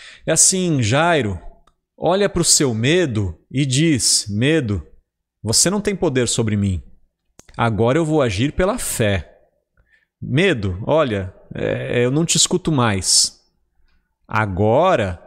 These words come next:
eu vou agir pela fé. Esta pequena luz, essa pequena luz no fim do túnel, é essa que eu vou seguir.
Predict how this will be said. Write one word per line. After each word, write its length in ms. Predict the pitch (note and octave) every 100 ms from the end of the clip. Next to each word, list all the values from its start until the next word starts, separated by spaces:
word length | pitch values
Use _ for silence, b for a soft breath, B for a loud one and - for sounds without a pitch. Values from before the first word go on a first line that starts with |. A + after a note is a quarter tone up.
| - _ -
eu 160 | B2 A2+
vou 220 | A2+ C3
agir 280 | B2 G#2 C3
pela 280 | C3+ E3+
fé. 640 | G#3+ - A#2+ F#2+ - - B B B B
Esta 280 | - B2+ -
pequena 540 | - D#3 - G#3+ B3 A#3+
luz, 920 | F3 C#3+ A2+ - - - - - - _ _ _ _
essa 320 | - - - G#3
pequena 600 | C4+ - - C4+ D#4 D4
luz 320 | B3+ B3+ G#3+
no 100 | A3
fim 220 | - A3
do 100 | G#3+
túnel, 460 | G#3+ F#3+ D#3+ A#2+ G2+
é 220 | C3 C3+
essa 220 | D3 - D#3
que 100 | D#3+
eu 60 |
vou 120 | C#3+
seguir. 540 | D3+ - C3 G2 E2+